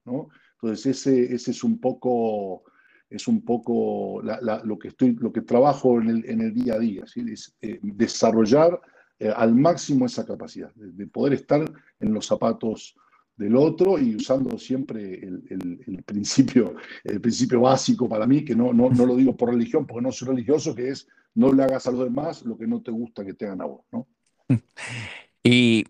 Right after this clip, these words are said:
Speaker 2: la dificultad del mismo, eh,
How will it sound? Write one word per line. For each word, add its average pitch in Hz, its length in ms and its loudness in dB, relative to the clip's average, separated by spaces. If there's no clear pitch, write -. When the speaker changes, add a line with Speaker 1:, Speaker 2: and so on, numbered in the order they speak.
Speaker 2:
la 120 200 6
dificultad 110 680 4
del 156 160 4
mismo, 113 600 2
eh, 92 500 0